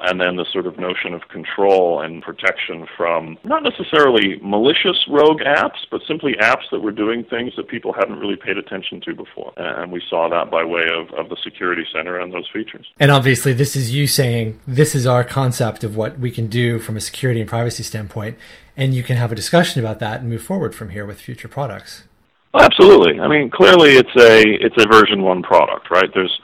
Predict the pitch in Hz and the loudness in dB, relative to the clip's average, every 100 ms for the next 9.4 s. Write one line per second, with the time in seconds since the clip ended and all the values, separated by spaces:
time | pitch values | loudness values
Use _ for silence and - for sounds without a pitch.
0 | _ 104 98 120 123 95 92 80 76 - | _ 0 4 6 6 4 4 4 2 -4
1 | - 92 92 85 - 123 107 90 90 92 | 2 4 4 2 4 6 6 6 6 4
2 | 85 85 76 69 - - _ _ _ - | 2 2 0 -2 -4 -6 _ _ _ 0
3 | 92 87 90 98 101 90 85 85 85 82 | 0 2 2 2 0 -2 0 0 0 2
4 | 80 85 82 80 - 98 107 104 104 87 | 0 0 -2 -6 -4 0 2 0 -2 -2
5 | 87 90 85 85 92 - 82 80 78 80 | -2 0 2 4 4 2 0 0 -2 -6
6 | - - _ _ - 208 220 - - - | -10 -20 _ _ 2 4 4 -2 -10 0
7 | 104 92 113 127 160 131 117 107 - 117 | 4 6 6 4 2 2 2 2 2 0
8 | 113 117 104 95 90 85 90 - - 101 | 2 2 2 2 2 0 0 -6 4 8
9 | 104 98 90 - | 8 6 0 -4